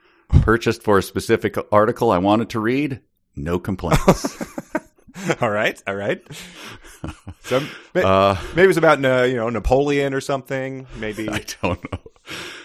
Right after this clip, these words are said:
Speaker 1: They're, uh, Closer Weekly magazine, which I've never heard of, but appears to be, like, People magazine or something. It looks like a,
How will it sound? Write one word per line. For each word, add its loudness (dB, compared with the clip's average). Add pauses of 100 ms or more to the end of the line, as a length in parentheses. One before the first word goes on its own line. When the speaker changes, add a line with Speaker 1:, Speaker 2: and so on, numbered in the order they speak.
(200)
Speaker 1:
They're, 4
uh, 2 (360)
Closer 2
Weekly 0
magazine, -2
which -4
I've 0
never 0
heard 2
of, 0
but -2
appears -4
to -20
be, -6
like, -8
People -8
magazine -8
or -12
something. -12
It -8
looks -2
like 0
a, 0